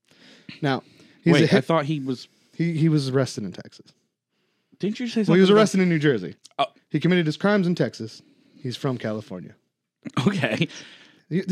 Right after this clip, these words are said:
Speaker 1: he moved around a lot. Hold
Speaker 2: Wait,
Speaker 1: on.
Speaker 2: so he was from California, committed his crimes in Texas, and got arrested in New Jersey.
Speaker 1: He had a rough life.
Speaker 2: I guess so,
Speaker 1: So
Speaker 2: if you
Speaker 1: before,
Speaker 2: end up in Jersey.
Speaker 1: before he became a hip-hop artist, whose number one signal,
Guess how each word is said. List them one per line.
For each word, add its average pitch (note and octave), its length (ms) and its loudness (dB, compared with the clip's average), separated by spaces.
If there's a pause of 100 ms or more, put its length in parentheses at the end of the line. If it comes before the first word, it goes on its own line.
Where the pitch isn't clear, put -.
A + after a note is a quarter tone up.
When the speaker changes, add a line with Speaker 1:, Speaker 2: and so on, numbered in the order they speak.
Speaker 1:
he A3+ 140 4
moved A#3+ 240 2
around G3 300 0
a G#2+ 40 -8
lot. F#2+ 220 -6
Hold D3 140 0
Speaker 2:
Wait, E3+ 120 4
Speaker 1:
on. C3 40 0
Speaker 2:
so D3+ 120 4
he E3+ 100 2
was E3+ 100 2
from G#3+ 180 0
California, D#3+ 540 2
committed E3 300 -2
his D#3 100 -4
crimes E3 320 -2
in F3 60 -6
Texas, E3+ 460 -4
and B2+ 120 -2
got C3 160 0
arrested B2 500 -4
in A#2+ 80 0
New A2+ 120 -2
Jersey. F2+ 440 -8 (380)
Speaker 1:
He F3 160 -2
had A#3+ 240 0
a A3 40 4
rough C#3+ 440 -2
life. - 440 -8 (760)
Speaker 2:
I A#2+ 100 -2
guess B2 240 -2
so, - 100 -2
Speaker 1:
So F#3+ 140 6
Speaker 2:
if F3 60 2
you F3 60 6
Speaker 1:
before, F#3+ 240 4
Speaker 2:
end C4+ 60 6
up - 60 2
in G#3 100 0
Jersey. F#3 180 0
Speaker 1:
before G#3+ 200 4
he A#3+ 100 6
became G3 260 0
a E3 40 2
hip-hop D3 340 0
artist, A#2 420 -2 (220)
whose D3 480 0 (1800)
number D#3+ 460 2
one E3 180 2
signal, B2+ 520 -2